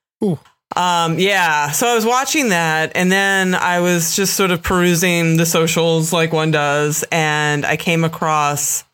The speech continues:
Speaker 2: a post from longtime racer and rider Trey Richardson. Do you know Trey?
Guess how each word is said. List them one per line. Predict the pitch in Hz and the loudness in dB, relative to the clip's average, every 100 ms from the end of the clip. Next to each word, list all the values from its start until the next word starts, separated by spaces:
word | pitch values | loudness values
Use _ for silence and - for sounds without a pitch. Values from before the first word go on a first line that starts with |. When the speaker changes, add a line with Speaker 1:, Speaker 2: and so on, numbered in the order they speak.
| _ _ _ | _ _ _
Speaker 2:
a | 165 | -6
post | 165 170 165 - - | 0 0 0 -2 -2
from | 165 156 143 143 143 | -2 0 0 -2 -2
longtime | 156 160 165 165 156 147 | -2 0 0 0 -2 0
racer | 143 151 147 160 | 0 0 0 0
and | 151 147 | 0 0
rider | 147 147 143 | 0 0 -2
Trey | 135 - 156 | -2 -2 0
Richardson. | 139 147 262 240 - 302 311 302 - | -2 -4 -4 -4 -4 -4 -6 -8 -6
Do | 294 | -4
you | |
know | 381 | -2
Trey? | 370 339 339 349 | -2 -2 -2 -4